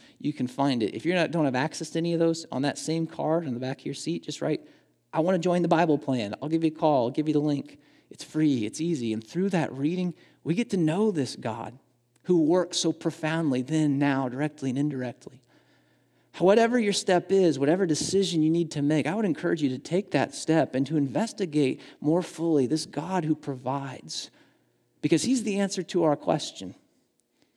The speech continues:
He is why good things happen to people. Let's pray. Father, we thank you for today. We thank you for your goodness.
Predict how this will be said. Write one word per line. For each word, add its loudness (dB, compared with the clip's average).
He 0
is 4
why 2
good 0
things -4
happen -12
to -12
people. -16
Let's -4
pray. -4
Father, 6
we 4
thank -2
you -4
for -4
today. -2
We -10
thank -2
you -6
for -2
your 2
goodness. -2